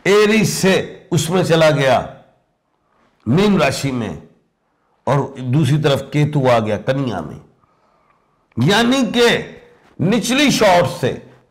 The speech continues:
यानी कि पाकिस्तान की लेग pollings होंगी,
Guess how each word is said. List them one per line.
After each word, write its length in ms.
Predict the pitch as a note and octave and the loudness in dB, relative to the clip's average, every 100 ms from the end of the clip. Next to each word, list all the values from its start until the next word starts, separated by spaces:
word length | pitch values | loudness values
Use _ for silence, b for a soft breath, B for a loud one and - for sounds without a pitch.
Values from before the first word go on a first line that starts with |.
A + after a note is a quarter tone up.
| - - - | -18 -14 -2
यानी 280 | F3+ G#3+ A3+ | 0 2 0
कि 140 | G#3 A#3 A3+ | 2 0 2
पाकिस्तान 480 | A#3+ F#3 D#3+ A#3 A3 | 2 2 2 0 2
की 80 | A3+ | 2
लेग 440 | F#3+ A3 D4 G#3 | 4 4 2 0
pollings 440 | A#3+ A#3+ A3 G3 D3 | 2 2 2 0 0
होंगी, 420 | C#3+ C3 A2+ | -2 -2 -6